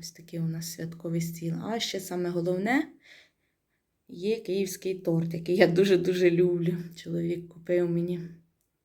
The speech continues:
Будемо сідати вже вечеряти. А вам дякую всім, як завжди,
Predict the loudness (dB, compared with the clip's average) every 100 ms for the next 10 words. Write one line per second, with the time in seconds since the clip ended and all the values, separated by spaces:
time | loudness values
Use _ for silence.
0 | _ _ _ _ _ _ _ _ _ _
1 | _ _ _ _ -12 -8 -6 -8 -12 -12
2 | -14 -16 -16 -12 -12 -10 -4 -2 -2 -2
3 | 2 2 0 -12 _ -12 -10 -12 -12 -10
4 | -10 -12 -18 -16 -12 -10 -10 -12 -14 -14
5 | -12 -12 -12